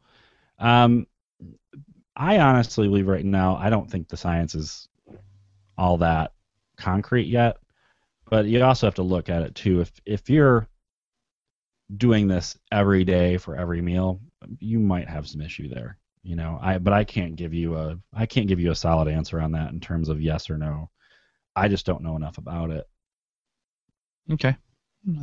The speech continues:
Speaker 2: Good, good enough. I think you look into it. Yeah, be, if you're not comfortable with it, don't do it. That's kinda
Speaker 1: Yeah, I think
Speaker 2: what, whatever
Speaker 1: I
Speaker 2: sleep
Speaker 1: really think
Speaker 2: helps you
Speaker 1: that's
Speaker 2: sleep
Speaker 1: kind of
Speaker 2: at
Speaker 1: one
Speaker 2: night.
Speaker 1: of those personal choice things. You know, I, I, you know, I don't, you know, people had a big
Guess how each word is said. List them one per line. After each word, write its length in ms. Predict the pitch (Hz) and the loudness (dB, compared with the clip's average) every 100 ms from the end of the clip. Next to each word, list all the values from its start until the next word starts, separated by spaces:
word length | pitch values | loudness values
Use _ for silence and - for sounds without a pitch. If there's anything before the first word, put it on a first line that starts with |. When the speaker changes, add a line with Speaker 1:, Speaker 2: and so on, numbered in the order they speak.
| 131 - 131 | -8 -4 6
Speaker 2:
Good, 260 | 139 135 | 6 8
good 140 | 127 156 | 6 8
enough. 300 | 127 139 127 | 8 6 4
I 80 | |
think 200 | 123 123 | 4 2
you 80 | 120 | 6
look 180 | 123 127 | 6 8
into 220 | 127 135 | 4 6
it. 120 | 131 - | 6 4
Yeah, 260 | 123 123 120 | 6 6 8
be, 220 | 120 120 | 6 4
if 100 | 135 | 4
you're 80 | 131 | 4
not 140 | 151 | 6
comfortable 380 | 156 143 143 139 | 4 4 6 8
with 120 | 143 | 8
it, 80 | 143 | 8
don't 180 | 110 131 | 6 6
do 160 | 139 127 | 8 8
it. 120 | - _ _ - | 6 _ _ -8
That's 160 | 113 | -4
kinda 140 | - 120 | 4 8
Speaker 1:
Yeah, 140 | 117 92 | 8 6
I 140 | 123 | 0
think 180 | 131 - | -4 4
Speaker 2:
what, 200 | 131 - | 4 6
whatever 260 | 131 127 147 | 6 8 8
Speaker 1:
I 40 | |
Speaker 2:
sleep 120 | 151 | 8
Speaker 1:
really 120 | 156 151 | 8 6
think 60 | 123 | 4
Speaker 2:
helps 160 | 139 | 2
you 40 | 123 | 0
Speaker 1:
that's 100 | 139 | 4
Speaker 2:
sleep 140 | 131 | 6
Speaker 1:
kind 100 | 117 | 6
of 20 | |
Speaker 2:
at 40 | 110 | 4
Speaker 1:
one 80 | 104 | 2
Speaker 2:
night. 100 | 98 | 2
Speaker 1:
of 60 | 98 | -2
those 240 | 95 - _ - | -2 -10 _ -12
personal 440 | 101 95 95 95 87 | -8 -6 -4 -2 -4
choice 340 | - 92 82 - | -2 -2 -2 -4
things. 440 | 78 78 87 - _ | -6 -6 -10 -16 _
You 120 | - | -4
know, 140 | 92 87 | -2 -2
I, 120 | 90 92 - | -4 -6 -10
I, 200 | 101 78 - _ _ _ _ _ _ _ - | -12 -14 -16 _ _ _ _ _ _ _ -6
you 120 | 95 | 0
know, 100 | 90 | 2
I 100 | 92 | 4
don't, 260 | 101 98 - _ _ _ _ _ - | 2 0 -6 _ _ _ _ _ -14
you 200 | 78 95 | -6 -6
know, 60 | |
people 200 | 90 98 | -4 -4
had 140 | 98 92 | -2 -2
a 40 | |
big 240 | 87 87 | -2 -6